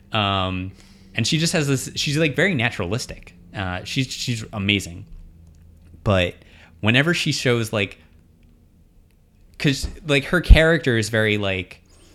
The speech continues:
hoity-toity and very, like, trying, and very conservative and trying to keep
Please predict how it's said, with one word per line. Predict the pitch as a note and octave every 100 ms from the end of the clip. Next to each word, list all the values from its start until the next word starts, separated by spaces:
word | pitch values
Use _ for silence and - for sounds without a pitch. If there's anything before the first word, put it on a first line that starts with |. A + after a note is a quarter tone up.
| - _ _ _ _ _ _
hoity-toity | - A#2+ A2 G#2 - F#2+ F#2 F2+ F2+
and | F2+
very, | F#2+ F#2+ F#2+
like, | F2+ F2 -
trying, | A2+ G2+ G2
and | G#2 G#2
very | G#2 G2+
conservative | G#2+ - - F#2+ F#2+ F#2
and | F#2 F2+
trying | G#2 F#2+ F#2+
to | F2+ F#2+
keep | F2 - F#2+ F2+